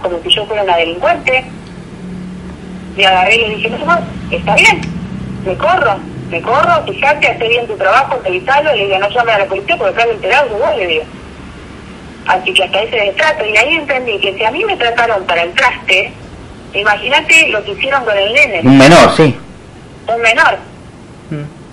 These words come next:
Speaker 1: Así que ahí fue donde ella me dijo, "Bueno, sí, acá tiene un rasguño, acá en la espalda, que esto, que aquello, bueno, en el pómulo también, el moretón de la espalda no, me parece que no es,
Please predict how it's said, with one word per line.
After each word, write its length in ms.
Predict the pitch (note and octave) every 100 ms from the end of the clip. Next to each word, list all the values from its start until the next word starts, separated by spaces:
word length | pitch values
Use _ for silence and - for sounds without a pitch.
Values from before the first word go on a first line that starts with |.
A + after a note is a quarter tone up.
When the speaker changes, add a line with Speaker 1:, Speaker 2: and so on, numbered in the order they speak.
| - - - - -
Speaker 1:
Así 300 | G3 G3+ A3
que 100 | A3+
ahí 200 | A#3 - -
fue 160 | D#4
donde 220 | F4+ D#4+
ella 160 | C4+ C4
me 100 | B3+
dijo, 120 | B3
"Bueno, 320 | B3+ B3 A3 G#3+ A#3
sí, 100 | G3+
acá 340 | F#3 G#3 G#3+
tiene 180 | G#3 G3
un 80 | F3+
rasguño, 520 | E3+ D#3+ G3 G3+ F3
acá 100 | E3+
en 60 | F3
la 60 |
espalda, 520 | - F#3 F#3 F3+ F3
que 100 | E3+ E3+
esto, 140 | E3+
que 60 | D#3+
aquello, 580 | - - G#3 G3+ G3 F3+
bueno, 180 | E3+ E3
en 80 | E3
el 60 |
pómulo 360 | E3+ F3+ F3+ E3+
también, 440 | E3+ F3+ G#3+ A3+ - - - -
el 120 | F#3
moretón 360 | F3+ F3+ G3
de 80 | F#3
la 60 | E3+
espalda 340 | - E3+ E3+
no, 380 | G3 A#3 C#4 C#4+
me 100 | F3
parece 300 | D#3+ D#3+ E3
que 100 | E3
no 100 | F3
es, 200 | G3 A3